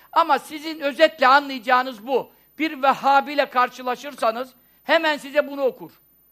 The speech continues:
Cari hadisini okur. Ben de size bu bilgiyi verdim. Ondan sonra inşallah kapılmazsınız, sapıtmazsınız inşallah. Dilsiz olmasa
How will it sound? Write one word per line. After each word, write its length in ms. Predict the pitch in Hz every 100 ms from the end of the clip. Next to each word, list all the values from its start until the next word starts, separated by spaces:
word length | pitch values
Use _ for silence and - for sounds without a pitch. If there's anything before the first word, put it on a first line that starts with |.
| _ _ _ _ _ _ _ _ _ _
Cari 380 | 233 262 294 311
hadisini 420 | 302 285 269 254
okur. 260 | 202 175 156
Ben 240 | 254 311
de 80 | 294
size 260 | 220 277 285
bu 120 | 277
bilgiyi 360 | 262 240 247
verdim. 380 | 269 285 285 359 _ _ _ _ _ _ _ _ _ _ _ _ _ _ 285
Ondan 360 | 330 330 294
sonra 320 | - 247 233
inşallah 600 | 226 339 247 - 269 330
kapılmazsınız, 720 | - 262 269 269 247 254 302 254
sapıtmazsınız 760 | 240 226 - 202 - 170 156
inşallah. 480 | 147 - - 120 _ _ _ _ _ _ _
Dilsiz 400 | 262 262 - 349
olmasa 640 | 311 311 381 349 320 339